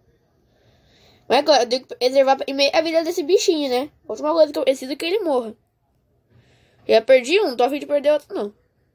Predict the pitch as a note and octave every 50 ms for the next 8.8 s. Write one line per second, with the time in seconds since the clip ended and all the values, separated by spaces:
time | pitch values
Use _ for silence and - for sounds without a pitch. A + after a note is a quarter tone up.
0 | _ _ - - - G#3+ G#3+ G#3+ G#3 G#3 G#3+ _ _ _ _ _ _ _ _ _
1 | _ - - - G#3 G#3+ G#3+ A3 A3 A3 - - A3 B3+ F4 F4 _ _ _ _
2 | _ _ _ _ _ G3+ A3 A3 C4 C#4 D4 D4+ D#4 D4 - _ _ - A3 A3
3 | B3+ E4+ D#4+ C4 - A3 A3 A3 A3 _ - A#3 A3 - - C4+ D4 D4+ - -
4 | - - _ _ _ _ _ _ _ _ _ _ _ _ _ _ _ _ _ _
5 | _ _ _ _ _ _ _ _ - _ _ _ _ _ - - D#4+ E4+ D#4+ D4+
6 | F4 E4+ E4+ E4+ F#4 F#4+ E4 C#4 C#4+ C#4+ B3+ B3+ B3+ C4 C4 D4 D4 - - C#4
7 | C#4+ C4+ - - - - C4 C#4+ D4 C#4 - - D#4 D#4 D#4 D#4+ E4 D4 G#3 G3
8 | G#3 A3+ C4 B3 A3+ G#3+ A3 A3 A#3+ A3 G#3+ G#3 - A3 A3+ B3